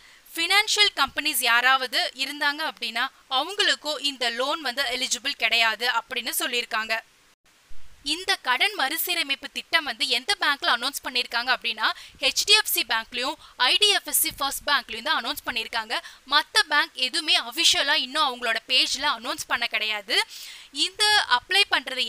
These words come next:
எப்படி, இதுக்கு அப்ளை பண்றதுக்கு நம்மளுக்கு என்னென்ன ஆவணங்கள்லாம் தேவை அப்படின்னு சொல்லிட்டு அடுத்த வீடியோல பார்க்கலாம். இந்த தகவல் உங்களுக்கு பிடிச்சிருந்தா லைக் பண்ணுங்க, ஷேர் பண்ணுங்க,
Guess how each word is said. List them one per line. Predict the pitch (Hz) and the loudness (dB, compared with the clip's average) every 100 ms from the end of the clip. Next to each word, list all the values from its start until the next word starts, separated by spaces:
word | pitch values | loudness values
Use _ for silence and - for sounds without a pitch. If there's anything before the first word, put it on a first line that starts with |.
| 233 | -6
எப்படி, | - 254 302 392 - - 269 | -4 2 2 2 -8 -14 -12
இதுக்கு | 349 277 302 247 | -6 0 2 2
அப்ளை | 349 415 415 | 6 4 6
பண்றதுக்கு | 311 285 330 381 | 0 -2 -2 -2
நம்மளுக்கு | 285 247 - 247 | -2 -4 0 2
என்னென்ன | 339 370 269 269 | 2 4 4 4
ஆவணங்கள்லாம் | 330 339 269 254 277 - | 2 -2 -2 0 0 0
தேவை | 233 240 285 269 | 0 2 2 2
அப்படின்னு | - 277 294 285 | 0 -6 -4 -6
சொல்லிட்டு | 247 226 233 240 240 | -8 -4 2 2 2
அடுத்த | 370 381 285 | 0 -2 -2
வீடியோல | 254 247 233 226 | -2 -2 -2 -4
பார்க்கலாம். | 214 226 339 - - - - 302 | -6 0 0 0 -10 -20 -12 -10
இந்த | 403 415 - | -6 -4 -2
தகவல் | 277 254 285 247 | -2 -2 -2 -2
உங்களுக்கு | 233 277 294 - | -4 -8 -8 -12
பிடிச்சிருந்தா | - - 226 247 339 - - 240 | -8 -8 -2 -2 -2 -6 -10 0
லைக் | 233 - 339 | 0 2 -2
பண்ணுங்க, | 262 233 294 - | -2 -4 -2 2
ஷேர் | 262 277 302 | 2 2 -2
பண்ணுங்க, | 233 220 | -4 -4